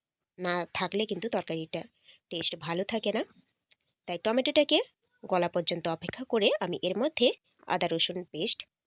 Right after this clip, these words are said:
দু চামচের মতো দিয়ে দিলাম। এবারে ভালো করে আমি সমস্ত মশলাগুলোকে ভেজে নেব যাতে কাঁচা গন্ধ না থাকে।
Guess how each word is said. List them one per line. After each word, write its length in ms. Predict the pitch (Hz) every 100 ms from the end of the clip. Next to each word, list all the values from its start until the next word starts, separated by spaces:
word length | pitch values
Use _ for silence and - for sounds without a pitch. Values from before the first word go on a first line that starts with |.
| _ -
দু 120 | 180
চামচের 420 | 175 170 170 175 160
মতো 160 | 156 494 - _ _ _
দিয়ে 220 | 196 180 156
দিলাম। 200 | 143 151 _ - - - -
এবারে 300 | 311 339 381
ভালো 240 | 226 196 180
করে 180 | 175 175
আমি 120 | 185 311 - - -
সমস্ত 300 | 175 156 185
মশলাগুলোকে 600 | 175 170 233 240 262 269
ভেজে 240 | 240 262 269
নেব 120 | 262 330 508 _ -
যাতে 200 | 190 170
কাঁচা 280 | 175 175 190
গন্ধ 220 | 196 214 233 240
না 60 | 233
থাকে। 280 | 240 254